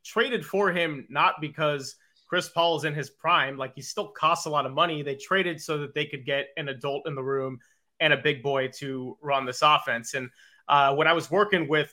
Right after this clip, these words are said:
Tom Tolbert and Adam Copeland at K N B R for, uh, one of the weeks working their show and filling in for one of the full-time producers, we had a talk about Dario Saric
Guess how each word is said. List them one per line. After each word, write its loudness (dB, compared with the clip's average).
Tom 2
Tolbert 0
and -6
Adam 4
Copeland -2
at -4
K -6
N -6
B -4
R 4
for, -4
uh, 2
one 4
of 2
the -2
weeks -4
working -4
their -2
show 0
and -6
filling -2
in -6
for -4
one -6
of -10
the -18
full-time -6
producers, -10
we 2
had 10
a 6
talk 6
about 4
Dario 4
Saric 2